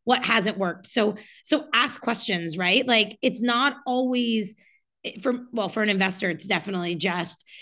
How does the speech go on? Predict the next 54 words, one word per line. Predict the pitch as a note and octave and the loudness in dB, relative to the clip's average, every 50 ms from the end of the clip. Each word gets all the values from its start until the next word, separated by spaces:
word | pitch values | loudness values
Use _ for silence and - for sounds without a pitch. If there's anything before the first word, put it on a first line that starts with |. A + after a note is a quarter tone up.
| - - | -16 -2
you | - B3+ A#3+ | 0 2 2
know, | G#3+ G3+ | 4 2
a | |
lot | F#3+ G#3 G3 G3 G#3 | 2 2 4 4 4
of | G#3 | 4
it's | G#3+ G3 G3+ | 2 2 2
in | A3+ G#3+ | 0 -2
the | G#3 G3+ | -2 -2
numbers, | G3+ F#3+ F#3+ G3 F#3 F#3+ F3+ E3+ D#3+ | -2 -2 -2 -2 -2 -2 -2 -2 -2
but | G#3 G3+ | -2 -2
it's | G3+ F#3+ | 0 0
also | - G#3 G#3 G3+ D#4+ | 0 -2 -2 -2 -2
about | D4+ C4 D4 B3+ | 0 2 0 0
understanding | - G#3 G#3+ G#3+ A3 A3 G#3 - A3+ G#3 G3+ G3+ G3 F#3+ | 0 0 0 0 0 -2 -2 -2 -4 -4 -4 -4 -2 -2
the | F#3 | 0
market | F#3 F3+ F3 F3 F#3 A#3+ A3 | 0 0 0 0 -2 -4 -4
that | G#3+ G3 | -2 0
you're | F3+ F#3 F#3+ | 0 0 0
gonna | F3+ F#3 F3+ F3+ | 0 0 0 0
be | F3 F3+ F3+ F3+ F3+ F3+ - - - | 0 0 -2 -2 -2 -4 -6 -6 -4
investing | G3 G3+ F#3 F3+ E3+ D#3+ - - - F#3+ F#3 F3 | -2 0 0 0 0 -2 -2 -2 -2 -2 0 -2
in. | F3 F3 E3+ E3+ F#3+ B3 D4+ | -2 -4 -2 0 2 2 4
And | C#4 A#3 G#3 G3+ | 4 2 2 2
so, | - A3+ G#3 G3+ F#3 F3+ - - - - - _ _ - | 0 2 2 2 0 0 -4 -10 -20 -20 -20 _ _ 0
you | A#3 | 2
know, | A#3+ A3+ G#3 F#3+ - - _ _ _ _ A#3+ A#3+ G#3 F3+ D#3 - - - C4+ | 4 4 4 2 -2 -8 _ _ _ _ -8 -6 -4 -6 -6 -8 -14 -16 -4
build | G#3+ A3+ C4 C4 C#4 A#3 | 2 4 6 6 6 6
relationships | C4 B3+ A#3 A3+ G#3+ G#3+ - A3 F#3 - A3 G3 F#3+ - | 4 4 6 6 4 4 2 -2 -2 -2 -2 -4 -2 -4
and | G#3 F#3+ | -2 -2
ask | E3+ F3 F3+ - | -2 -2 -2 -4
questions | - - F#3+ F3+ - - G3+ F#3 F3 | -4 -4 -4 -4 -4 -4 -4 -4 -2
with | F#3 F3+ | -4 -4
the | F#3 F#3 | -4 -8
community, | F3+ - F#3 F#3 F3 F3 F3+ F#3 G3+ G3+ G#3 | -6 -4 -4 -2 -2 -2 0 0 2 2 2
because | F#3+ G3+ F#3 - F#3+ F3+ F3 E3 D#3+ E3 - - - - _ _ _ _ _ | 0 -2 -2 -2 0 0 0 0 -2 -4 -8 -14 -20 -20 _ _ _ _ _
not | - B3+ C4+ C#4 D4 | 2 2 4 4 4
only | D4+ D4 C#4+ C#4 | 4 2 2 4
will | C4 A#3+ | 4 4
that | A#3 A3 G3+ | 2 2 2
make | G#3+ G#3 F#3 | 0 -2 -2
sure | F#3+ - A3 G3+ | -2 -4 -2 -2
that | G3 G3 | -2 -2
you're, | F#3+ F#3 G3 F#3 F#3 F#3+ | -2 -2 0 0 -2 -2
you | - G#3+ G#3+ | -2 -2 0
know, | G3+ | 0
you're | F#3+ F#3+ F#3+ F#3 | 0 -2 -2 -2
getting | F3 G#3 G3 G3 G3+ G3 | -2 0 0 0 -2 -2
into | F#3+ F#3+ | -2 -2
something | F3+ F#3 G3+ F#3+ F#3+ G3 F#3+ F#3+ | -4 -4 -6 -6 -4 -4 -4 -4
that | F3+ | -2
makes | F3+ E3+ E3+ F3 - - | -2 -4 -4 -6 -6 -4
sense, | - F#3+ F#3+ F#3 F3+ F#3 | -2 0 0 -2 -4 -4
but, | - - G3+ | -6 -6 -4
like, | F#3+ G3 F#3 F3+ | -2 -2 -2 -2